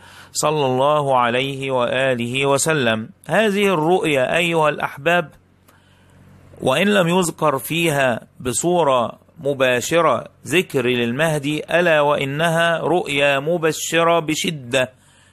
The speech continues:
لقرب ظهور المهدي، لأن هذه الرؤيا وغيرها إرهاصات ومقدمات لظهور المهدي عليه السلام.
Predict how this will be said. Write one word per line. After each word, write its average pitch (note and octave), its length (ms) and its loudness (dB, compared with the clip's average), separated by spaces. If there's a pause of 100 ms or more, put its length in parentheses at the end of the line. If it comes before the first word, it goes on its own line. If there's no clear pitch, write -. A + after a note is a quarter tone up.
(120)
لقرب D3+ 540 -2
ظهور C3+ 800 0
المهدي، D#3 760 0 (340)
لأن C#3 800 0 (200)
هذه F3 640 0
الرؤيا C#3+ 960 0
وغيرها D#3 1080 0
إرهاصات C#3 1200 0 (520)
ومقدمات C3+ 1160 0 (380)
لظهور C#3 800 2 (400)
المهدي C#3 720 -2
عليه C3+ 480 -2
السلام. B2 440 -6